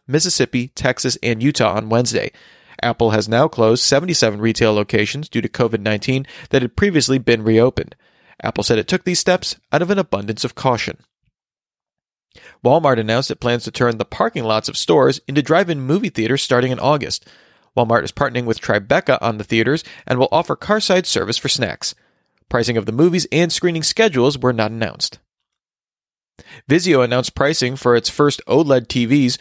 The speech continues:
originally announced at C E S. The T Vs will come in fifty-five inches for one thousand three hundred dollars and sixty-five inches for two thousand dollars. Both will offer two H D M I two point one ports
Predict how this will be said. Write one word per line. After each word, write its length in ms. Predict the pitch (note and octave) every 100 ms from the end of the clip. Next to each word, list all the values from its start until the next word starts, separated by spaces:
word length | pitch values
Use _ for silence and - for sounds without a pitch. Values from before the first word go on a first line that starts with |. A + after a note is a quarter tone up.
| - -
originally 420 | B2 E3+ F#3 D#3
announced 360 | B2 D3+ D3+ -
at 100 | F#3+
C 180 | - G#2
E 160 | G#2+ A2
S. 300 | A#2+ D#2 - - _ _ _
The 80 | -
T 160 | B2 A#2+
Vs 220 | B2 A#2+
will 80 | A2+
come 180 | B2
in 80 | A2
fifty-five 480 | G2 G3 E3+ C3+ A2+
inches 320 | F#2+ G#2+ B2+
for 120 | -
one 180 | G#2 A2+
thousand 300 | A#2 G#2+ G#2
three 200 | - D3+
hundred 240 | D#3 D3 C3+
dollars 440 | C#3+ C#3+ C#3+ - _
and 120 | E3
sixty-five 540 | F3 A#3+ - C#3 A2+ G#2
inches 260 | G2+ D3+
for 180 | - F3
two 160 | - -
thousand 320 | A#2+ G#2 G2+
dollars. 400 | G#2+ - - - _ _ _ _ _ -
Both 200 | C#3+ D3
will 120 | A2
offer 260 | A#2+ A#2
two 340 | A2 - E3+ E3+
H 220 | B2+ B2
D 80 | -
M 100 | A#2+
I 100 | A2+
two 180 | - B2+
point 260 | - A#2 -
one 180 | D#3
ports 340 | D3+ D#3 D#3